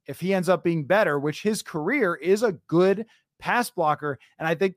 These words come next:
the Vikings clearly are a pass first offense,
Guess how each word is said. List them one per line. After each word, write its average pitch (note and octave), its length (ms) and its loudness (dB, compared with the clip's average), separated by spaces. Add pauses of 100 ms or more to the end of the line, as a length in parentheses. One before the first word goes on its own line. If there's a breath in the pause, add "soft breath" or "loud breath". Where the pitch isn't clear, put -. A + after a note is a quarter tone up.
the F3+ 80 -2
Vikings F3+ 480 0
clearly G3 540 2
are F3+ 140 4
a E3+ 80 0
pass E3+ 420 -4
first F#3 320 -2
offense, G3 580 0